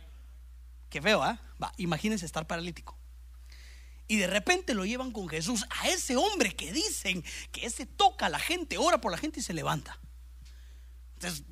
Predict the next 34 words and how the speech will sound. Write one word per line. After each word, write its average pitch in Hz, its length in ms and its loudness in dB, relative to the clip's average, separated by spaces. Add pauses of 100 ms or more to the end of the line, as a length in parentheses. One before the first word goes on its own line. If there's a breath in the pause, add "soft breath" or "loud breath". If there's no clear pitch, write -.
(120)
yo 214 160 10
estaría 220 280 6
emocionado. 220 540 12
<laughs> - 40 -4
Bueno, 214 360 4
hoy 190 200 2
sí, 294 420 4 (420 loud breath)
se 208 200 -2
me 190 100 2
va 247 100 12
a 254 60 12
quitar 233 320 10
esto, 392 440 12
gloria 226 340 8
a 233 60 6
Dios. 427 340 12
Bueno, 285 240 6
no 254 80 4
gloria 254 240 8
a 247 40 6
Dios 254 100 4
porque 190 180 2
todavía 202 200 6
no 226 60 4
lo 220 60 2
conozco, 208 360 2
pero 185 180 -2
sí, 339 360 10 (180 loud breath)
gracias 226 380 10
a 175 80 6
Dios. 254 220 6
Bueno, 196 280 2
igual, 180 280 4
¿verdad? 127 240 0